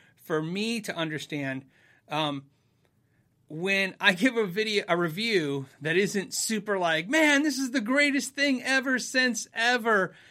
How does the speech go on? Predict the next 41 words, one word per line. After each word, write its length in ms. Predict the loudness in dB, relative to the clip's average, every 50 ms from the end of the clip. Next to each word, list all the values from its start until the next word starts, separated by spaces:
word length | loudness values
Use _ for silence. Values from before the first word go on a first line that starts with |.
| -20 _ _ _
and 400 | 2 6 6 8 6 6 4 2
then 160 | 0 2 2 2
a 60 | 0
company 420 | 0 0 -2 -2 -2 -2 -6 -2
doesn't 240 | -2 -2 -2 -2 -4
respond 340 | -6 -8 -6 -4 -6 -4 -4
to 40 | -4
my 100 | -6 -4
emails 360 | -4 -4 -2 -2 -2 -4 -4
anymore 380 | -4 -4 -4 -2 -4 -4 -4 -6 -12 -20 _ _
or 220 | -6 0 2 2 2
doesn't 280 | 2 0 -2 -4 -6
talk 280 | -2 -2 -2 -2 -2 -6
to 60 | -6
me 100 | -6 -4
anymore, 400 | -4 -4 -4 -4 -2 -4 -4 -6 -8 -18 -20 -2 4
I 160 | 6 6 6
just 220 | 6 4 0 0
assume 380 | -2 -4 -2 -2 -2 0 0 -2
they 120 | -2 -2
just 200 | -4 -4 -8 -8
didn't 180 | -8 -8 -6 -4
like 200 | -6 -6 -6 -8
the 80 | -10 -8
review. 360 | -8 -8 -6 -6 -6 -4 -4
I 80 | -4
have 240 | 0 2 2 2 2
no 120 | 0 -4 -6
proof 460 | -8 -10 -6 -4 -2 -2 -2 -4 -6
of 140 | -8 -6 -4
that. 320 | -2 -2 -2 -2 -4 -6 -12 -20 -12 _
It 100 | -10 -4
could 160 | -4 -4 -2
just 180 | -2 -6 -8 -6
be 180 | -4 -4 -2
like, 340 | 0 0 -2 -4 -8 -18 _
they're 260 | -6 -6 -4 -4 -4
not 180 | -4 -4 -4 -4
interested. 400 | -4 -8 -10 -10 -12 -12 -12 -12 _ -20 -20 -20 -20 -16 _
Um, 360 | -4 -2 -2 -2 -2 -6 -10 _ _ _ _ _ _
but 260 | 0 0 0 -2